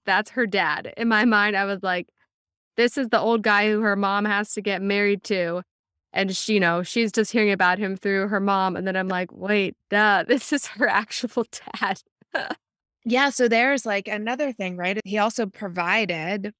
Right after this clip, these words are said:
Speaker 2: for the family, right? You can't just leave him 'cause we need him. And, like
Speaker 1: That was always kind of unclear to me,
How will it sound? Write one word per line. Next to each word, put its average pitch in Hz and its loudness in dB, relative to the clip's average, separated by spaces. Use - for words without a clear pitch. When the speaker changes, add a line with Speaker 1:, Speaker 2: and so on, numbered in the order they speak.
Speaker 2:
for 165 -2
the 170 -8
family, 165 -8
right? 175 -4
You 202 -4
can't 254 2
just 247 -6
leave 247 0
him 240 0
'cause 202 -6
we 185 -4
need 220 -2
him. 180 -8
And, 196 0
like 220 -4
Speaker 1:
That 294 4
was 403 4
always 427 4
kind 415 2
of 381 0
unclear 285 2
to 285 2
me, 180 0